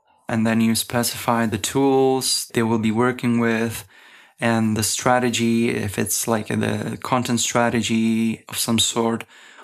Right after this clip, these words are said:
or a P R strategy working with media, or social media based strategy, or a mix of these strategies. So you want to specify that in the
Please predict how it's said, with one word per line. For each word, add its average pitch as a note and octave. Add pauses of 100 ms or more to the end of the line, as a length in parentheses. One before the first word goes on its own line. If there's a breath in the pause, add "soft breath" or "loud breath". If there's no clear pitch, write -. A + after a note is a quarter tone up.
(100)
or A2
a G#2+
P -
R A#2+
strategy A#2
working A2
with A2
media, A#2
or A2
social A#2+
media B2
based A#2
strategy, A2
or A2
a G#2
mix B2
of -
these C3
strategies. D3+ (400 loud breath)
So B2
you A#2+
want A#2+
to B2
specify A#2+
that A#2 (460 soft breath)
in B2
the G#2+